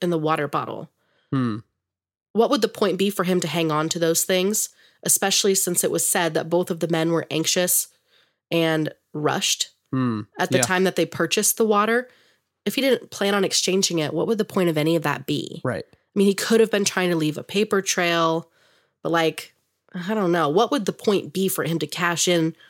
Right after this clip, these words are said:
Speaker 1: on, like, a tiny
Speaker 2: <laughs>
Speaker 1: refund if he was
Speaker 2: Right. <laughs>
Speaker 1: planning on killing himself that night, you know?
Speaker 2: Yeah, that's odd.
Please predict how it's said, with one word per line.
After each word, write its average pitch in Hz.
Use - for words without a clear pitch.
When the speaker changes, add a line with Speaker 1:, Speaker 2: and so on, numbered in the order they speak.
Speaker 1:
on, 165
like, 170
a 160
tiny 175
Speaker 2:
<laughs> 156
Speaker 1:
refund 165
if 156
he 170
was 139
Speaker 2:
Right. -
<laughs> -
Speaker 1:
planning 214
on 175
killing 202
himself 160
that 147
night, 143
you 180
know? 151
Speaker 2:
Yeah, 113
that's 117
odd. 90